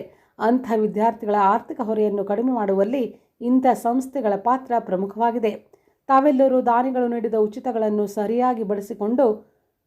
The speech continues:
ಶೈಕ್ಷಣಿಕವಾಗಿ ಬಲವರ್ಧನೆ ಆಗಬೇಕು" ಎಂದರು. ಸೌಲಭ್ಯ ಒದಗಿಸಿದ ನಗು ಫೌಂಡೇಶನ್ ಸಂಸ್ಥೆಗೆ ಹಾಗೂ ಓಕ್ವೇನ್ ಫೈನಾನ್ಷಿಯಲ್ ಸೊಲ್ಯೂಷನ್ ಕಂಪನಿಗೆ ಹಾಗೂ ಅವುಗಳನ್ನು ಶಾಲಾ ಮಕ್ಕಳಿಗೆ ಒದಗಿಸಲು ಮನವಿ ಮಾಡಿದ್ದ ವಿಜ್ಞಾನ ಶಿಕ್ಷಕ ಚಂದ್ರೂರವರಿಗೆ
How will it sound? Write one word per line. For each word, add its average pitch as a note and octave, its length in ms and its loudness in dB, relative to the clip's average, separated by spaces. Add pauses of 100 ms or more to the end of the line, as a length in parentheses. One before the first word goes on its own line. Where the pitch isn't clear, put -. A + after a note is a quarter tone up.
(140)
ಶೈಕ್ಷಣಿಕವಾಗಿ C4 880 2
ಬಲವರ್ಧನೆ A3+ 760 0
ಆಗಬೇಕು" G#3 540 -2
ಎಂದರು. G#3 600 -2 (220)
ಸೌಲಭ್ಯ A#3+ 440 2
ಒದಗಿಸಿದ A3 520 -4 (560)
ನಗು A3+ 340 2
ಫೌಂಡೇಶನ್ A3 520 0
ಸಂಸ್ಥೆಗೆ G#3 480 -4
ಹಾಗೂ F#3 320 0
ಓಕ್ವೇನ್ C4 560 0
ಫೈನಾನ್ಷಿಯಲ್ G#3+ 580 -2
ಸೊಲ್ಯೂಷನ್ G#3 600 -4
ಕಂಪನಿಗೆ G3 460 -2
ಹಾಗೂ F#3 500 0 (380)
ಅವುಗಳನ್ನು C4 500 4
ಶಾಲಾ A#3+ 360 2
ಮಕ್ಕಳಿಗೆ B3 400 -2
ಒದಗಿಸಲು G#3+ 500 -4
ಮನವಿ G#3+ 300 -2
ಮಾಡಿದ್ದ G3+ 460 -2
ವಿಜ್ಞಾನ G3+ 460 0 (100)
ಶಿಕ್ಷಕ G3+ 320 -8
ಚಂದ್ರೂರವರಿಗೆ G#3 1080 -2